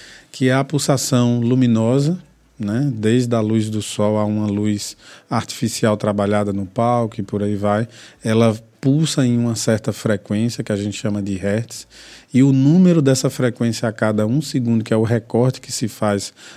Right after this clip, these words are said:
pra dar uma medida de valor, já que o tempo não para, é,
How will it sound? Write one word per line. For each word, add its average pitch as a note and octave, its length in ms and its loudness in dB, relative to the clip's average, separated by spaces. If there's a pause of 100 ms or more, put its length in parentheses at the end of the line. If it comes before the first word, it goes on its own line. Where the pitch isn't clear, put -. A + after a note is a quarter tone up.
pra A#2+ 180 2
dar A2 120 2
uma A2 120 2
medida G#2+ 420 0
de G#2+ 100 -2
valor, A#2+ 400 2
já A2 180 2
que G#2 120 -4
o - 20 4
tempo G#2 320 -2
não A2+ 140 2
para, B2 440 2 (520)
é, A2+ 460 4